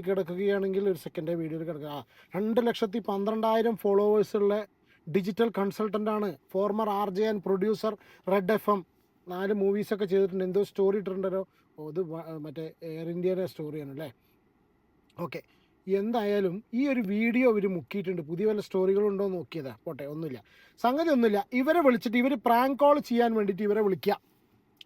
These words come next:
നിങ്ങൾക്ക് ആരെങ്കിലും പ്രാങ്ക് ചെയ്യണമെന്നുണ്ടെങ്കിൽ ഇവരെ വിളിച്ചു കഴിഞ്ഞാൽ ഇവർ, അവർ വിളിച്ച് പ്രാങ്ക് ചെയ്യും. അങ്ങനെ ആരോ ഏൽപ്പിച്ചതാണ്. ഒരു മെഹന്തി ഇടുന്ന ചേച്ചിയുടെ നമ്പർ കൊടുത്തിട്ടുണ്ട്. ആ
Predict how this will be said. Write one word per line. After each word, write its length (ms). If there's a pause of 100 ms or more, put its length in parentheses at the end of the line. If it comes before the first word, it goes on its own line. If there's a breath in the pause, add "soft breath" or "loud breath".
നിങ്ങൾക്ക് 240
ആരെങ്കിലും 420
പ്രാങ്ക് 320
ചെയ്യണമെന്നുണ്ടെങ്കിൽ 640 (440 soft breath)
ഇവരെ 220
വിളിച്ചു 320
കഴിഞ്ഞാൽ 340 (100)
ഇവർ, 200
അവർ 220
വിളിച്ച് 280
പ്രാങ്ക് 280
ചെയ്യും. 280 (280 soft breath)
അങ്ങനെ 240
ആരോ 280 (160)
ഏൽപ്പിച്ചതാണ്. 600 (160)
ഒരു 120
മെഹന്തി 440
ഇടുന്ന 220
ചേച്ചിയുടെ 460
നമ്പർ 320
കൊടുത്തിട്ടുണ്ട്. 480 (360 soft breath)
ആ 140